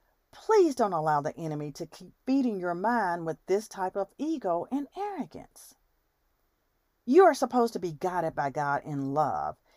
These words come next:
and that your actions will continue to represent and match who he is and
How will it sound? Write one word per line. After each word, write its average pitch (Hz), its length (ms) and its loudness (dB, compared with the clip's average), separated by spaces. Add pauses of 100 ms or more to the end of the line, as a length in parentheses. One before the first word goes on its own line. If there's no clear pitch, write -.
(160)
and 208 160 -4
that 226 120 0
your 214 280 -2
actions 226 580 -4
will 180 140 -2
continue 240 600 0
to 202 140 -12
represent 180 840 0 (220)
and 233 160 4
match 262 300 2
who 247 260 0
he 415 460 -4
is 107 540 -8
and 190 140 -8